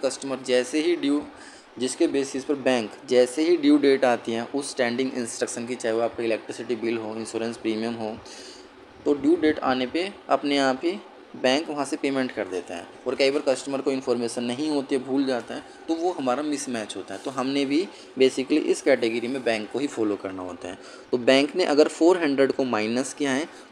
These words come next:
तो हम भी फ़ोर हंड्रेड को minus कर लेंगे so that हमारा balance match कर जाए passbook के साथ। सभी transaction हो चुके हैं। अब ये आपका balance सीडी जो बचता है, हमने plus वाले कॉलम का total किया और minus वाले कॉलम का total किया,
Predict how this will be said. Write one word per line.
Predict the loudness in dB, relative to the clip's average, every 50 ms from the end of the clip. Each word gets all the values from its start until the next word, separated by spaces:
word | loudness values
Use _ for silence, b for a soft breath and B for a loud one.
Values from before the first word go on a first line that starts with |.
| -10 -6
तो | -6 -4
हम | -2 -2 -2 0 2
भी | 4 4 2
फ़ोर | 2 2 2 2 2 2
हंड्रेड | 0 -4 -2 0 0 0 0
को | 0 -2 0 0
minus | 0 0 -2 0 0 -2 -2 -2 -2
कर | 0 2 2
लेंगे | 2 2 0 0 -2 -2
so | 0 2 2 4
that | 4 4 2 2
हमारा | 0 -2 0 0 0 0
balance | 0 0 0 0 0 -2 -2 -2
match | 0 2 2 2 2 0
कर | 2 2 2 2
जाए | 2 0 0 -2 -4 B B B B B -20 -20 -20 -20 -20 -20 -20 -20 -20 -20 -20 -14 -2 2
passbook | 4 4 4 2 -2 -8 -8 -6 -6
के | -6
साथ। | -6 -6 -6 -10 -10 -12 -16 -20 -20 -20 -20 -20 -20 -20 -20 -20 -20 -20 -20 -20 -8 -4
सभी | 0 4 4 4
transaction | 6 6 6 6 6 4 2 2 2 0
हो | -2 0
चुके | 0 0 0 2
हैं। | 0 0 -2 -8 -10 -2 0 2
अब | 4 6
ये | 8 8 8 8
आपका | 6 4 4 4 2 2 4
balance | 6 6 6 6 4 2 -2
सीडी | 0 0 2 2 4
जो | 2 2
बचता | 0 -2 -8 -8 -8 -8 -10
है, | -10 -12 -16 -20 -20 -20 B B B B B B B B B -12 -6 -4
हमने | -2 0 2 2 0 0
plus | 4 4 4 4 6 6
वाले | 4 6 6 6
कॉलम | 6 6 4 4 4 2
का | 2 2
total | 4 4 4 4 4 0
किया | 2 0 0 0 -2 -4 -10 -16 -20 -20 -20 -20 -20 -20 -20 -20 -20 -20 -20 -20 -20 -20 -20 -20 -20 -20 -20 -20 -12 -4 -2 0
और | 0
minus | 2 0 0 0 -2 -4 -4 -2 0
वाले | 2 2 2
कॉलम | 0 0 -2 -2 -2 -4 -6
का | -6 -6
total | -6 -6 -6 -6 -6 -8
किया, | -8 -8 -12 -14 -14